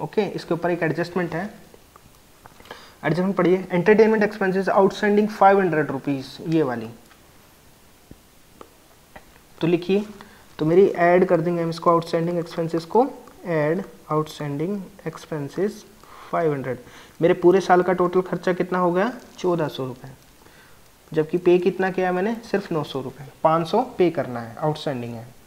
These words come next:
Next, अच्छा जी, Next आ गया हमारे पास में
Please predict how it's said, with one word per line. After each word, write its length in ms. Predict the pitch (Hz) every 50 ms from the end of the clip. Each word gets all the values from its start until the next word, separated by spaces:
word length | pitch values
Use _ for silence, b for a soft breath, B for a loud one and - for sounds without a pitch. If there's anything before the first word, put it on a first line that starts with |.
| - _ _ _ _ _ _ b b b b b b b b b b b b _ -
Next, 460 | 147 143 143 131 120 - - - - - - _ _ - _ _ _ _ _ _ _ _ _ _ _ _ B B B B B B B B B -
अच्छा 280 | - 143 147 - - 143
जी, 120 | 131 131 139
Next 340 | 131 147 170 180 180 - 196
आ 60 | 180
गया 140 | 175 180 180
हमारे 140 | 175 170
पास 180 | 160 - - -
में 60 | -